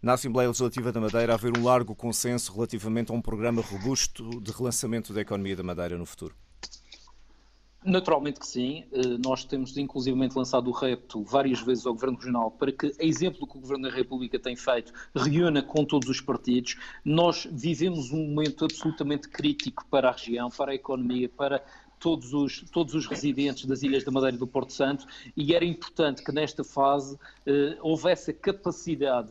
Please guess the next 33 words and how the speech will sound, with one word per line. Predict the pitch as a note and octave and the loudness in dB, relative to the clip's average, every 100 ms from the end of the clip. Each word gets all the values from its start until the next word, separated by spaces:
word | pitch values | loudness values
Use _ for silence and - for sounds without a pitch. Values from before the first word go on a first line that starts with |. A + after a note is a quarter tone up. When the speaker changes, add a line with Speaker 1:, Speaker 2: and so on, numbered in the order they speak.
| - | -10
Speaker 2:
de | |
quem | - C#3 | -4 -4
governa | B2 A#2 B2 B2+ C3+ | -4 0 0 0 -2
de | |
deixar | B2+ C#3 C#3+ B2+ | 0 -2 2 2
algumas | B2+ D#3 E3+ B2+ | 2 0 -2 0
das | C#3+ | -2
divergências | - C3+ C3 B2 C3+ - C3 | -2 -2 -2 -2 -2 -2 -8
políticas | - D3+ D3+ D3+ - - B2 - - - | -4 0 2 0 -4 -4 -4 -6 -16 -20
de | - C3+ | -10 -8
parte, | C3 C3+ B2+ C3 - D3+ - - - | 2 6 6 4 -2 -6 -6 -20 -2
porque | D#3+ D#3+ - D3 D3 - D3+ | 2 2 2 0 0 0 -4
somos | - - F3+ C#3+ | -4 -2 0 2
adversários, | D#3 B2 C#3+ D3 E3 C#3 B2 | -2 0 -4 2 2 4 0
mas | B2+ C#3+ | 0 0
não | C#3+ | 0
somos | C3+ - C#3+ | 0 0 -2
inimigos, | B2 C3+ C3 C#3 C3+ - - - | 0 2 2 2 0 -6 -10 -2
e | |
naturalmente | D3+ D3 D3 C3+ C#3 | 0 2 2 2 0
que | - D3 | -4 -4
existem | C3+ C3 | -2 -2
propostas | C3 C#3 C3 C3 C#3 | -4 -2 0 0 0
muito | B2 E3 - | -2 -2 0
válidas | B2+ C3 B2+ A#2+ B2+ | 2 4 4 0 -2
de | - | -2
todas | D3+ C3+ B2 | -4 -4 -8
as | B2+ | -8
partes, | - C3 C3 - - - - | -2 2 2 0 -14 -14 -4
e | C#3+ | -2
portanto | - C#3+ | 0 0
era | - | 0
fundamental | - D#3+ D3 C#3+ D3 | -2 -2 0 0 2